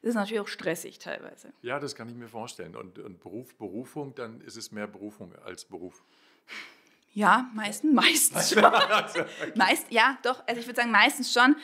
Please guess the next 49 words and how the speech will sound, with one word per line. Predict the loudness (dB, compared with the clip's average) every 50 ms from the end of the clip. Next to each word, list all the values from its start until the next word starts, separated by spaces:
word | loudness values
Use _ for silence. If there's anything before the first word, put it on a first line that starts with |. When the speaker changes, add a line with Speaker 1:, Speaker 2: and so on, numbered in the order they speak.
| -18 -18 -10
Speaker 1:
Es | -2 0 0 0 0 -2
gibt | -6 -8 -10 _ _ -18
Phasen, | -12 -4 0 6 8 10 10 10 8 8 6 6 6 6 6
wie | 4 0 4 4 6
auch | 6 6 4 2 0 _ _ _ _ -8
bei | -6
diesem | -4 -2 -2 2
Glaubensthema | 2 4 4 6 4 2 2 0 -6 -4 -4 -4
vorhin, | -6 -6 -10 -8 -6 -6 -6 -6
wenn, | -8 -10 -10 -12
es | -14 -14 -14 -12
gibt | -12 -12 -6
Phasen, | 0 2 2 2 4 2 0
da | 0
denke | 0 -2 -2 -2
ich |
mir, | -2 0
„Nee, | 0 0 0 -2
jetzt | -2 -4 -6
ist | -6
es | -2 -2
aber | 0 2 4
heute | 4 4 2 2
Speaker 2:
Ja. | -2 -4
Speaker 1:
nur | -4 -2
mein | -2 0 0
Beruf. | 0 0 -2 -2 -4 -6 -12 _ _ -20 -20 _ 2
Danke. | 2 4 4 4 2 0 -2 -2 -14 -20 -20 -20 -12
Ich | -2 2
möchte | 2 4 6
nach | 6 8 8 8
Hause, | 8 6 4
mache | 4 2
ich | 0
die | -2 -2
Tür | -2 -2
zu | -2 0 2
und | 4 4
dann | 6 4
ist | 2 0 -2
gut | -2 -2 -2
für | -2 -2 -4 -4
heute.“ | -4 -4 -4 -8 -10 -10 -12 -12
Speaker 2:
<laughs> | _ _ _
Ja, | -10
das | -10 -10 -10 -12 -16 -20
ist | -16 -12
klar. | -12 -12 -12 -12
Speaker 1:
Klar. | -8 -6 -6 -6 -6 -8